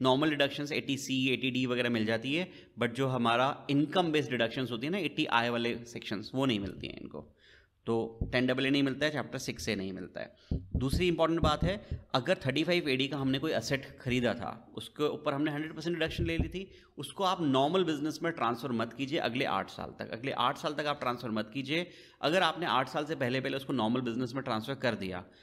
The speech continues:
तो यहाँ पर इनकम टैक्स ऑफिसर क्या बोलेगा, "अरे, आपने हंड्रेड परसेंट डिडक्शन इसके ऊपर ले ली और बाद में आपने इसको नॉर्मल बिजनेस में ट्रांसफर कर दिया है, तो हम आपकी जो डिडक्शन है वो वापस ले लेते हैं।" But एसएससी क्या बोलेगा, "सर, ठीक है सर, आप डिडक्शन अपनी वापस ले लीजिए, but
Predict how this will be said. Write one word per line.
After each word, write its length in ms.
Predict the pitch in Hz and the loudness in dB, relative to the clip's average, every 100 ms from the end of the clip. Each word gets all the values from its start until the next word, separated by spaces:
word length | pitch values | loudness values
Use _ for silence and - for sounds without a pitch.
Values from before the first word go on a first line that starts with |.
| - _ | -20 _
तो 220 | 127 123 117 | -2 -2 -2
यहाँ 160 | 117 | 0
पर 100 | 131 | 2
इनकम 240 | 127 131 151 | 0 0 -4
टैक्स 180 | 151 | -2
ऑफिसर 300 | 160 143 156 | -4 -4 -6
क्या 140 | 143 151 | -2 0
बोलेगा, 260 | 151 156 | 0 0
"अरे, 220 | 160 139 139 | 0 0 0
आपने 240 | 135 147 | 0 0
हंड्रेड 220 | 131 131 | -2 -2
परसेंट 260 | 147 143 147 | -4 -4 -2
डिडक्शन 280 | 135 135 151 | -2 -2 -4
इसके 180 | 143 | -4
ऊपर 160 | 151 160 | -4 -2
ले 140 | 165 | 0
ली 160 | 165 156 | 0 -2
और 140 | - | -4
बाद 240 | 110 104 107 | 0 0 2
में 100 | 139 | 2
आपने 160 | 143 | 0
इसको 160 | 147 - | -4 -2
नॉर्मल 300 | 151 156 180 | 2 4 4
बिजनेस 300 | 160 151 147 | 2 0 0
में 100 | 151 | 0
ट्रांसफर 300 | 131 123 139 | 0 0 -2
कर 160 | 131 117 | -2 0
दिया 260 | 117 113 | 0 0
है, 300 | 113 190 208 - - - - - | 2 -2 -2 -14 -20 -20 -18 -2
तो 60 | |
हम 220 | 147 165 175 | 2 4 2
आपकी 400 | 147 - - 147 | 0 -6 -8 -4
जो 160 | 123 | 0
डिडक्शन 500 | 127 113 113 113 143 | 0 2 2 2 0
है 60 | 175 | 2
वो 140 | 165 | 4
वापस 340 | 110 98 - - | 4 2 0 -8
ले 80 | 90 | -6
लेते 260 | - - | -8 -10
हैं।" 140 | - - - - 139 | -14 -14 -20 -6 0
But 80 | |
एसएससी 360 | 127 131 160 185 | 0 0 0 2
क्या 120 | 185 | 2
बोलेगा, 340 | 170 160 165 170 | 2 2 0 -2
"सर, 160 | - | -6
ठीक 240 | 147 170 170 | -4 0 0
है 60 | |
सर, 160 | 175 170 | 0 2
आप 240 | 151 151 | 2 0
डिडक्शन 380 | 113 110 113 151 | 0 -2 -2 -4
अपनी 200 | 147 151 | -2 0
वापस 340 | 120 110 151 | 0 0 -2
ले 100 | 151 | 0
लीजिए, 380 | 131 113 139 190 - - - | 0 0 -2 -4 -8 -20 -2
but 80 | 139 | -2